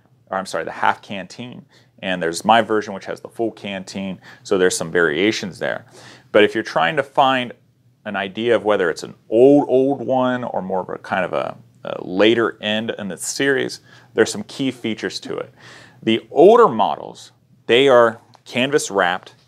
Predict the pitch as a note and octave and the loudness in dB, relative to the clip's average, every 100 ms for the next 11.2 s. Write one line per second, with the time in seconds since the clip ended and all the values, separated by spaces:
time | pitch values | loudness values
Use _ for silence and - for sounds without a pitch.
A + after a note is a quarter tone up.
0 | _ - G#2+ G#2+ G2+ F#2 G#2+ A#2 - A#2 | _ -4 -2 0 -4 -2 -2 -2 -2 2
1 | A2+ A2+ - G#2 F#2 - G#2 G#2 E2 E2+ | 2 0 -4 -6 -6 -2 2 2 -2 -8
2 | D2 D2+ G#2 _ _ F#2 F#2+ - D2+ E2+ | -10 -10 -20 _ _ -14 -8 -4 -2 -2
3 | - - - - G2+ A2 - A2+ F#2 - | -8 -20 -12 0 2 2 0 -2 -2 -8
4 | - G#2+ A2+ - - E2+ G#2 - _ _ | -10 -8 -10 -12 -10 -10 -10 -18 _ _
5 | _ _ A#2 D#3 D3 D3 - _ - A#2+ | _ _ 0 2 0 -4 -14 _ 2 2
6 | A#2 C3 A#2 A2 A2 - _ _ _ _ | 2 -2 0 0 -2 -6 _ _ _ _
7 | G2+ F#2 D#2 D2 - - _ G2 - A#2 | -6 -4 -4 -6 -10 -20 _ -6 -2 -2
8 | - - - - - - A2+ G#2 A#2 G#2 | -2 -10 -10 -2 -2 0 -2 0 -4 -6
9 | - - - B2 - - - - - - | -8 -10 2 2 2 -6 -12 -12 -20 -2
10 | D#3 D#3 D3+ B2+ B2+ A2 G2 E2+ F#2 - | 0 0 0 -2 -4 -4 -8 -12 -14 -14
11 | _ - | _ -20